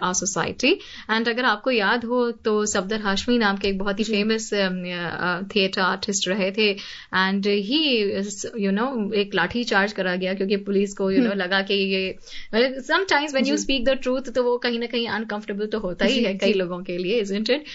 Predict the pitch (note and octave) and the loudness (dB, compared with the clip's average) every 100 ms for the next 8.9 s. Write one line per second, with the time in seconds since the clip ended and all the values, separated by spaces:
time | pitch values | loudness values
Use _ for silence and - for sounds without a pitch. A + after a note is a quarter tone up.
0 | - - G#3+ G#3 G#3+ B3 B3+ B3 F#3+ G3+ | -18 -4 0 2 0 0 0 2 2 2
1 | A3 G#3+ F3+ F#3 G3 G3 G3 F#3 F3+ F3+ | 0 0 0 2 0 2 2 4 2 -2
2 | - G3 G3+ G#3 G3 C4 C#4+ C4+ B3+ A#3 | -2 -2 0 0 0 2 0 0 2 2
3 | A3 A#3 G#3+ G3 G3 F3 A3 C#4 G#3+ G#3+ | 0 -2 -2 -2 -2 -4 -4 -4 -2 -2
4 | G#3 G3+ G#3+ A3+ G#3 F#3+ G3 C4 G3+ G3 | -2 -4 -4 -2 -2 -2 2 2 2 0
5 | G3 G#3+ F3+ F3 B3+ - - - G#3 A3 | 0 -2 -2 0 0 -2 -8 -4 0 2
6 | G#3 A#3+ E4 C4+ A#3+ C4 B3 A3 G3+ A3+ | 2 2 2 2 2 0 -2 0 -2 0
7 | B3 D4+ - A3+ F#3 F3+ F3+ F3 E3+ E3+ | 0 0 2 2 2 0 -2 -2 0 0
8 | F#3+ G3 G3 F#3+ - - G3+ E4 E4 | 2 2 0 0 -4 -4 0 2 0